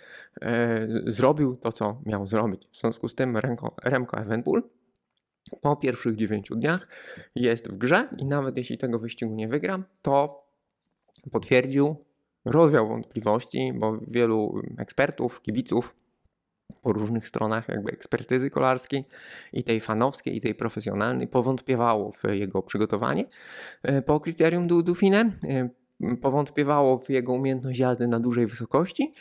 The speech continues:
i pomiętn-, powątpiewało w jego zdolności właśnie taktyczno-techniczne. Większość tych wątpliwości zostało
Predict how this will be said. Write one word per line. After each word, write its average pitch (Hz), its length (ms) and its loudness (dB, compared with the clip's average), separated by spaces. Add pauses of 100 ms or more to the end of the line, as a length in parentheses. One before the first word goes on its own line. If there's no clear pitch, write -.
(280)
i 190 100 -6
pomiętn-, 190 460 2
powątpiewało 160 920 4
w 135 60 2
jego 131 420 2 (120)
zdolności 120 680 2
właśnie 107 580 0 (420)
taktyczno-techniczne. - 1080 0 (500)
Większość 170 380 4
tych 117 160 -2 (160)
wątpliwości 120 720 0
zostało 123 580 0